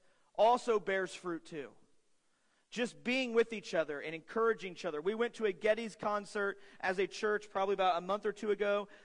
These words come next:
There was fifteen of us that loaded into the, the shuttle we rented from the association. You know, the concert was great, but the ride there and the ride home was just as sweet. And so what we're gonna learn today from the Bible is that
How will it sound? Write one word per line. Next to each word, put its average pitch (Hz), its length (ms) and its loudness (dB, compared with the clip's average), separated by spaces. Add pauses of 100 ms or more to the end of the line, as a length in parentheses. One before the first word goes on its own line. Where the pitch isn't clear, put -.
(100)
There 196 160 4
was 185 200 0
fifteen 247 480 -2
of 233 60 -2
us 233 200 2
that 196 160 2
loaded 208 280 0
into 208 160 -6
the, 175 260 0
the 156 120 -8
shuttle 208 360 0
we 185 140 2
rented 185 320 -4
from 180 160 -8
the 165 100 -4
association. 185 680 -4 (320)
You 226 120 -4
know, 240 120 4
the 208 160 0
concert 262 500 2
was 202 160 -2
great, 180 580 -2 (400)
but 220 160 2
the 226 100 4
ride 247 400 2
there 247 340 6
and 233 140 -2
the 208 60 -2
ride 202 260 2
home 185 320 -2
was 170 140 -6
just 170 280 -6
as 156 140 -4
sweet. - 480 -14 (580)
And 185 140 -6
so 254 100 -4
what 262 160 4
we're 262 120 0
gonna 294 200 2
learn 254 240 0
today 226 300 2
from 208 160 -4
the 196 80 -6
Bible 185 420 0
is 170 180 -6
that 175 280 -2